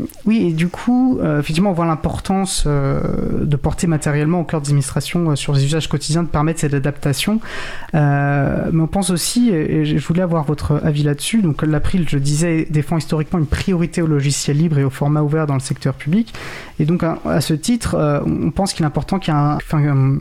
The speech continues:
on pense important qu'il y ait une inscription d'un principe normatif fort, euh, dans le droit de la commande publique, donc un principe gé-, de portée générale qui serait une priorité au logiciel libre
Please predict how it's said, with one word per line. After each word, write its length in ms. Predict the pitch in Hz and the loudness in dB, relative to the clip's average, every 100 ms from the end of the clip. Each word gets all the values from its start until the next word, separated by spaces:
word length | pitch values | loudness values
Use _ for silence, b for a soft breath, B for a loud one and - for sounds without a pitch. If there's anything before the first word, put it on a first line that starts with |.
| - | 0
on 60 | 160 | -2
pense 180 | - 165 | 0 -2
important 360 | 151 156 208 | -2 -2 -2
qu'il 100 | 190 | 0
y 20 | |
ait 60 | 165 | 0
une 40 | |
inscription 380 | 170 - 180 - | 0 -2 -4 0
d'un 100 | 185 | 0
principe 420 | - 165 - 185 | 0 -2 -2 -2
normatif 600 | 175 165 165 151 165 143 - | 0 0 0 0 -2 -4 -6
fort, 500 | - - 180 220 - B B B | -6 -2 0 -2 -4 B B B
euh, 80 | 143 | 0
dans 200 | 139 185 | 2 0
le 60 | 190 | 0
droit 200 | 185 185 | 0 0
de 60 | |
la 80 | 156 | -2
commande 260 | 143 143 135 | 0 -2 0
publique, 420 | 139 147 233 - B B - | 0 2 0 -4 B B -2
donc 160 | 135 | 0
un 40 | 139 | 0
principe 400 | - 139 165 139 | 0 0 0 0
gé-, 140 | 143 | 0
de 120 | 143 | 0
portée 320 | 135 165 - | 0 -2 -2
générale 320 | 147 135 160 196 | 0 2 0 -2
qui 120 | 147 | -4
serait 160 | - | -2
une 80 | 170 | -2
priorité 460 | - 185 160 151 190 | 0 0 0 0 0
au 40 | |
logiciel 520 | 160 139 131 - 135 | 0 2 0 0 0
libre 220 | 165 190 | 2 0